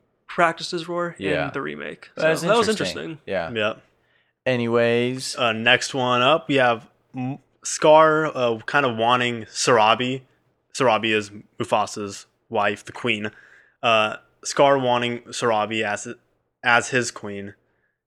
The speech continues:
Speaker 3: And, uh,
Speaker 2: Yeah.
Speaker 3: this happened, I think, through three kind, through kind of three
Speaker 2: There were s-,
Speaker 3: mentions.
Speaker 2: different areas.
Speaker 3: So, like, once when he had an encounter with Mufasa, he says, "I will always respect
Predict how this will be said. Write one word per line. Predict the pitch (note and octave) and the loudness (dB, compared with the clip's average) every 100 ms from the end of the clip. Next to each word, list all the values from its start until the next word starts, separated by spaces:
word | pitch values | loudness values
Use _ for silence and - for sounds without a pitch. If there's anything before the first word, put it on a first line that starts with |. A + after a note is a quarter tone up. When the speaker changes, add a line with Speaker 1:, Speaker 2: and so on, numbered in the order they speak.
| _ | _
Speaker 3:
And, | A#2 A2 A2 G#2+ G#2+ | -2 0 0 -2 -2
uh, | G#2 G#2 G#2 G#2 | 0 2 2 0
Speaker 2:
Yeah. | C3+ G2 E2 - | -4 -8 -8 -6
Speaker 3:
this | F3+ F#3 | -4 2
happened, | F#3 F#3+ F#3 E3+ - | 2 2 -4 -4 -6
I | |
think, | - D#3+ C#3 - _ _ _ - | -4 -4 -6 -16 _ _ _ -2
through | F#3 F3+ | -2 0
three | F3+ G#3+ | 2 2
kind, | A3 G#3 G3+ - | 4 2 2 -4
through | F#3 | -4
kind | A3 A3 | 0 0
of | |
three | - D#3 F3+ F3 - | 0 0 0 -2 -4
Speaker 2:
There | D3+ | -2
were | D#3+ | 4
s-, | |
Speaker 3:
mentions. | C#3 D#3 D#3 D#3 | 6 6 4 4
Speaker 2:
different | E3 E3+ D3 | 2 0 -4
areas. | A2 G#2+ G#2+ F#2+ F#2 F#2 | -2 -2 0 0 -2 -6
Speaker 3:
So, | - - C#3+ | -4 4 6
like, | C3+ B2+ B2+ - | 8 6 4 0
once | C3+ C#3+ C3 | 2 2 2
when | D3 | 0
he | C3+ | 2
had | B2+ | 2
an | |
encounter | A#2+ C3 B2 | 0 -2 -2
with | A2+ | -2
Mufasa, | A#2 - C3+ C3 | -6 0 2 2
he | B2 | -2
says, | A#2 A#2 | -2 -2
"I | - A#2+ | 0 0
will | A#2 | 2
always | A#2+ A#2+ A2 | 2 2 -2
respect | G#2 - A2 - | -6 -4 -4 -6